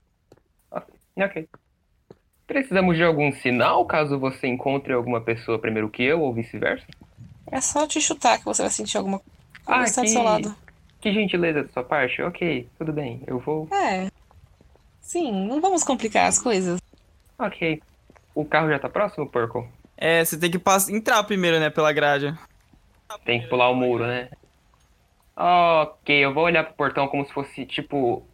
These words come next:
Speaker 1: o boss final da parada, tá ligado? Eu tô olhando. Hum.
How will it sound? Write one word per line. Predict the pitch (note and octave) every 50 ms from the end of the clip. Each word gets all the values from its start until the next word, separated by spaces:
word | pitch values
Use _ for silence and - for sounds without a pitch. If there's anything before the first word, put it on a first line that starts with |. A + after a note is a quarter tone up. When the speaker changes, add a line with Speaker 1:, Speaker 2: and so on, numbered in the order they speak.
| _
Speaker 1:
o | - C3
boss | B2+ C#3 C#3 D3 D3 -
final | - - D#3 C#3+ C3 B2 A#2+ A#2 A2+
da | A#2 A#2
parada, | A#2 - A#2 A#2 A2+ G#2+ G#2 G#2 G#2 G2+ G2 -
tá | -
ligado? | G#2 G#2+ G#2 G2+ G2 G2
Eu | G2+ G2+
tô | - A2+
olhando. | A#2 A#2 A2+ A#2 A2+ A2 A2 - _ _ _ _ _ _ _ _
Hum. | B2 B2 B2 B2 B2 A#2+ A#2 A#2 A2+ G#2+ G#2+ G#2+